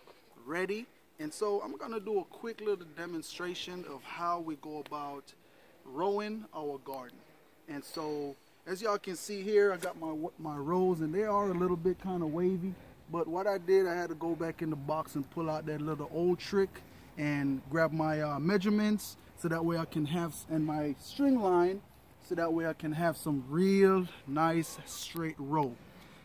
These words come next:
Guys, if I'm gonna be doing it out here, I wanna be able to bring it to you guys the right way. And so that's what I went ahead and did. All right, so what I'm gonna do right now, I'm gonna jump on a tiller,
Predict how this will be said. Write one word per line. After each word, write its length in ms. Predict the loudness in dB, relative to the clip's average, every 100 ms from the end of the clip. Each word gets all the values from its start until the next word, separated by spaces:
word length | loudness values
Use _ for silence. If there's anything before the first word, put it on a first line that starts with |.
| -6
Guys, 260 | 2 4 4
if 140 | 2
I'm 120 | 2 2
gonna 220 | 2 4
be 140 | 2
doing 320 | 2 2 4
it 100 | 2
out 220 | 0 0 0
here, 160 | 0
I 40 | 0
wanna 260 | 0 0
be 180 | -2 -2
able 160 | -2 -6
to 80 |
bring 260 | -2 0 2
it 140 | 0
to 100 | -4
you 100 | -8 -6
guys 300 | -6 -6 -6
the 100 | -8
right 360 | -8 -6 -6 -4
way. 320 | -2 -2 -4 -12 -20 -14
And 140 | -10 -8
so 220 | -6 -4
that's 260 | -4 -6 -6
what 120 | -6
I 60 |
went 220 | -6 -6 -6
ahead 240 | -6 -8
and 160 | -6 -4
did. 240 | -4 -6 -14 -20 -20 -20 -12
All 100 | -8
right, 180 | -8 -8
so 140 | -4
what 160 | -2 0
I'm 140 | -2
gonna 320 | -2 -2 0
do 160 | 0 2
right 320 | 2 0 0
now, 200 | 2 2
I'm 120 | 2
gonna 200 | 2 2
jump 320 | 2 0 0
on 140 | -2 -4
a 60 |
tiller, 420 | -2 0 2 2